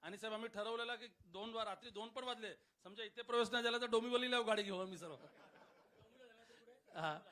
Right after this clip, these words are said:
आठवलं. तर हे चव्हाण साहेबांनी माझ्यासारख्या कार्यकर्त्याला घडवलं, चव्हाण साहेबांनी मला घडवलं. बाकी माझा स्वभाव असा आहे की मी दुसरींदा जिल्ह्यात होऊ शकत नाही.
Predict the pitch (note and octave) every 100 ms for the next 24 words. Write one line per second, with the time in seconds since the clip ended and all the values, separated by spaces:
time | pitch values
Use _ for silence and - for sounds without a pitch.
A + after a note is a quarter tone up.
0 | - E3+ E3+ F#3+ E3+ - E3+ - G#3 -
1 | - _ _ _ - _ G3 A3 A#3 -
2 | F#3+ - - G3 A3 A3 A3+ A#3 A#3+ A3
3 | F3+ F#3 A3+ A#3 A#3 A#3 G#3 A3 A3 A3
4 | A3+ G#3 F3+ F#3+ G#3 G#3 G#3 A#3+ B3+ B3+
5 | A#3 A3 F3 D3 B2 G#2+ _ _ - -
6 | A3+ G#3+ G3+ A3+ A#3 A#3+ A#3+ B3 A#3 A#3+
7 | G#3 A#3 A#3+ A3+ A#3+ A#3+ G3+ A#3 - G#3+
8 | E3 D3+